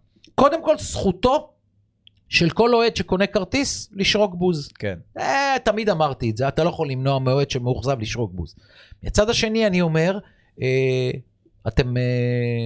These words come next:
Speaker 1: מקום ראשון. זאת אומרת, אה, בוא נגיד שמעכשיו בא אלוהים, יורד משמיים ואומר לאוהדי של באר שבע, "מעכשיו עד סוף העונה אתם משחקים ביירן מינכן, אבל מסיימים מקום שני,
Speaker 2: או
Speaker 1: אבל עם רוני לוי אתם,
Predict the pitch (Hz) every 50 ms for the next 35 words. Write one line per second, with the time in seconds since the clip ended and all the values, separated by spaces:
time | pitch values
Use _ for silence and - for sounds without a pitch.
0 | 117 117 113 113 123 - - 165 156 156 156 - 226 214 135 98 85 80 - -
1 | - - - 113 113 117 117 120 113 107 - 117 110 110 113 113 110 107 107 104
2 | - - - - - _ _ _ - - - 135 202 262 285 294 208 170 254 302
3 | 330 339 339 330 277 - - - - - - - - 190 214 285 294 - - -
4 | 277 240 180 254 269 262 226 196 202 226 240 208 180 185 185 220 233 220 226 208
5 | - 202 180 208 247 277 240 185 180 190 226 233 226 220 202 190 196 208 202 -
6 | 208 185 170 170 160 - - 240 240 254 - - - - - 170 220 254 254 -
7 | - - 240 233 - - - 233 220 - 220 208 196 208 196 196 170 143 - -
8 | - - - 185 160 139 170 185 185 170 170 147 147 165 196 208 - - 240 202
9 | 151 156 147 143 135 - 143 143 165 175 160 156 156 - 170 160 131 - 135 135
10 | 175 247 285 277 - - - - - - 131 147 170 202 226 277 302 277 254 269
11 | 285 285 294 294 277 277 277 269 277 294 285 294 339 349 294 - 247